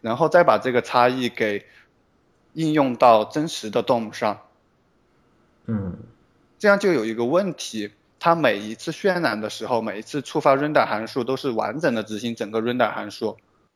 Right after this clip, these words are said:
Speaker 1: 那如果你两次渲染之间修改非常大，它怎么知道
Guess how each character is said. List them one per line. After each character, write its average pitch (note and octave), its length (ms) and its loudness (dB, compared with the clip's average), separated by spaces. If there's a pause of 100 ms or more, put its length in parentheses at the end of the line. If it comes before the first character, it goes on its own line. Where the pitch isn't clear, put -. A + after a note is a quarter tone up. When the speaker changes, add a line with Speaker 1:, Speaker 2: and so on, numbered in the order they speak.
(560)
Speaker 1:
那 F#3 120 6
如 D3 240 2
果 A#2 400 4 (100)
你 A#2+ 260 -6
两 A#2 300 0
次 - 140 -8
渲 F3+ 100 0
染 C3 140 4
之 C3 100 -8
间 C#3 240 0
修 E3 160 -2
改 B2 180 6
非 E3 300 -2
常 A2 280 -6
大， - 400 0 (440)
它 F#3 180 2
怎 C3+ 200 -4
么 G2+ 200 -10
知 D3 260 -14
道 C#3+ 280 4